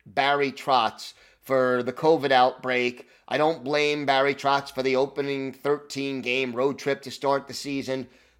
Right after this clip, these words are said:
Those are things that are out of everybody's control. Injuries, not something Barry Trotz can, can handle. But it is the responsibility of the coach to motivate his players to play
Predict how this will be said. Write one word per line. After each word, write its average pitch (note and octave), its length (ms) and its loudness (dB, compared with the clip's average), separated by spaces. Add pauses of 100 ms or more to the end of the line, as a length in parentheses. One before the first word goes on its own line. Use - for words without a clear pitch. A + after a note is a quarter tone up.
Those G#3+ 320 2
are F3+ 80 4
things D#3+ 320 0
that C#3 140 0
are B2+ 120 2
out B2+ 200 6
of A#2 160 0
everybody's A2 580 -2
control. G#2 420 -6
Injuries, D#3 680 -2 (260)
not G#3 320 4
something A#2+ 340 -2
Barry G#2+ 300 0
Trotz G2 400 -8
can, G2+ 300 -12 (100)
can G#2+ 320 -12 (140)
handle. A2+ 420 -8 (500)
But D3 160 2
it C#3+ 140 0
is A3+ 380 0 (200)
the D#3+ 160 2
responsibility E3+ 1000 2
of D#3 220 4
the C#3 60 -2
coach - 600 -2 (320)
to D#3 120 2
motivate F#3 640 4
his E3+ 160 -2
players C3 580 2
to A2 100 -10
play C#3 600 0